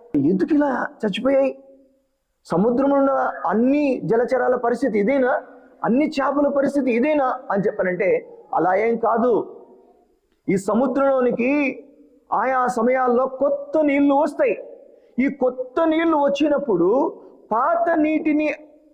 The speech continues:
అలవాటు పడినటువంటి, పాత నీటిలో వాటి అనుభవాలు కలిగినటువంటి ఆ చేపలన్నీ కూడా ఈ కొత్త నీటిలో అవి ఇమడలేక చచ్చిపోతాయి.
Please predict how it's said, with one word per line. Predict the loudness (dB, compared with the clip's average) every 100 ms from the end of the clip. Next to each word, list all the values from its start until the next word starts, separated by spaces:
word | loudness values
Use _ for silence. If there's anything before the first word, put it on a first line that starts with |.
| _ -4
అలవాటు | 0 2 2 0 0
పడినటువంటి, | 0 0 0 0 0
పాత | -2 -2 -2 0 0
నీటిలో | 0 0 0 0 2 2 0 -2 -12 -20 -10 -2
వాటి | 0 0
అనుభవాలు | 0 0 2 2 2 2
కలిగినటువంటి | 0 0 -2 0 0 0 0 -4 -16 -20 _ _ -4
ఆ | -2
చేపలన్నీ | -4 -4 -2 0 2 2 2 2 2
కూడా | 2 2 2 0 -4 -12 -6 -2
ఈ | -2 0
కొత్త | -2 -2 -10 -2 0
నీటిలో | 2 0 0 2 2 2 0 -4 -16 -20 -10 -4
అవి | 0 0 2 2
ఇమడలేక | 2 2 2 2 0 0 -2 -2 -6 -12 -12 -4
చచ్చిపోతాయి. | -4 -2 -2 -4 -6